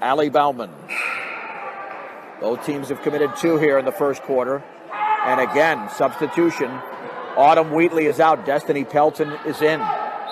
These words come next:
Just beyond midcourt. Triggered in near the timeline to McKenzie.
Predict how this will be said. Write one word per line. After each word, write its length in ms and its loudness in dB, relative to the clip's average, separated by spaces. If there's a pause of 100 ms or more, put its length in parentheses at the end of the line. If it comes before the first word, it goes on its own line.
(880)
Just 180 -4
beyond 400 2
midcourt. 520 2 (2250)
Triggered 320 0
in 160 0
near 160 -2
the 100 -2
timeline 540 -2
to 60 -10
McKenzie. 520 -2